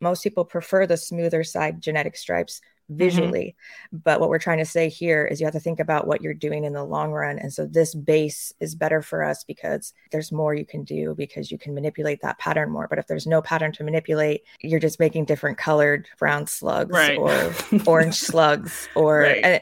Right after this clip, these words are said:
Speaker 1: and that's, that's not appealing. And that, well, I mean, maybe it is appealing to some people, but for me,
Speaker 2: I love slugs.
Speaker 1: <laughs> it reduces the, what you can do, the potential of the project. And if you
Speaker 2: Right.
Speaker 1: start out with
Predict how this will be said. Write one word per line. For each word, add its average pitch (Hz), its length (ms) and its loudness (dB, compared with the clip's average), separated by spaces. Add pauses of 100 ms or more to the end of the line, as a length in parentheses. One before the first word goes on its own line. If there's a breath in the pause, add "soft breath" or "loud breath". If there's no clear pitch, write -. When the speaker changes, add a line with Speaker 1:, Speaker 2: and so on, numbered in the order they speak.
(120)
Speaker 1:
and 196 160 4
that's, 185 380 4
that's - 260 2
not 170 140 4
appealing. 165 540 0
And 147 120 -4
that, 147 220 -4
well, 175 100 2
I 185 60 6
mean, 180 260 0
maybe 156 220 2
it 151 40 2
is 156 120 4
appealing 151 260 -4
to 151 80 -6
some 156 160 -6
people, 151 220 -6
but - 180 -2
for 165 80 -4
me, 165 480 0 (260)
Speaker 2:
I 208 100 4
love 214 260 4
slugs. - 520 -8
Speaker 1:
<laughs> - 40 -20
it 269 680 6
reduces 214 640 4
the, 175 380 -2 (300 loud breath)
what 175 200 2
you 185 100 -4
can 180 160 -8
do, 175 160 -4
the 156 80 -2
potential 202 480 -4
of 143 120 -6
the - 60 -14
project. - 520 -8
And 156 220 -6
if 156 160 -6
you 151 100 -4
Speaker 2:
Right. 143 80 -2
Speaker 1:
start 180 260 0
out 196 240 6
with 170 220 0